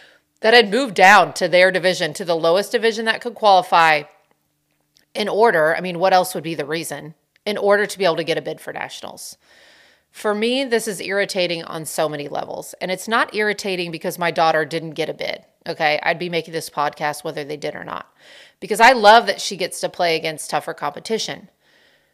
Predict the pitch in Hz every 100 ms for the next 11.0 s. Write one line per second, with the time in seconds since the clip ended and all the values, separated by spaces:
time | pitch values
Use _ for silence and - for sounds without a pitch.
0 | _ _ - 214 214 247 165 - - _
1 | _ _ 180 165 233 339 427 339 - -
2 | 277 285 - 196 180 - 170 160 156 -
3 | - 175 170 175 - 254 196 156 147 -
4 | 190 185 175 - 262 302 247 208 180 196
5 | 196 165 165 - 220 214 208 175 170 165
6 | 160 160 175 - 226 208 220 214 180 175
7 | - 226 226 214 190 160 170 165 160 151
8 | 147 151 147 _ _ _ _ _ _ _
9 | 190 208 196 208 - 311 - 180 175 170
10 | 165 165 175 175 170 - 147 - - -